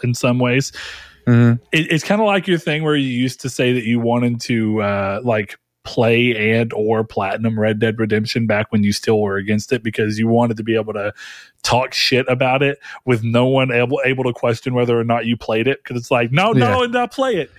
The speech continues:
Speaker 1: I beat it. And I platinumed it. I will talk as much shit as I want."
Speaker 2: <laughs>
Speaker 1: I would kind of like that. 'Cause, like, right, say the next Final Fantasy game after sixteen sucks ass.
Speaker 2: Yeah.
Speaker 1: It would be kind of great to be like,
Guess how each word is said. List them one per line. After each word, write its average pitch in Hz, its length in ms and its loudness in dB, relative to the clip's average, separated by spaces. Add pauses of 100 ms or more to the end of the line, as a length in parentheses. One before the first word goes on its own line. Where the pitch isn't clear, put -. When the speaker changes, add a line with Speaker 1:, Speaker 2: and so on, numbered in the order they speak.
(160)
Speaker 1:
I 170 140 0
beat 202 260 -2
it. 233 160 -2 (360)
And 190 160 2
I 151 120 0
platinumed 117 500 -4
it. 107 220 -12
I 151 120 2
will 165 120 0
talk 214 260 0
as 214 100 0
much 165 220 0
shit 190 260 2
as 147 120 0
I 135 120 2
want." 131 360 0 (260)
Speaker 2:
<laughs> - 260 -6
Speaker 1:
I 185 140 2
would 220 180 2
kind 180 280 0
of 196 100 0
like 147 360 -2
that. 131 280 0
'Cause, 147 100 0
like, 139 140 0
right, 139 300 0
say 165 160 0
the 175 100 0
next 156 320 -2
Final 143 240 0
Fantasy 131 380 -2
game 123 240 0
after 117 240 0
sixteen 113 540 -2
sucks - 420 -4
ass. 113 400 -2 (680)
Speaker 2:
Yeah. 120 180 0
Speaker 1:
It - 40 -2
would 175 160 0
be 180 100 0
kind 156 280 -2
of 131 60 -6
great 131 180 0
to 123 80 -8
be 131 60 0
like, 127 200 0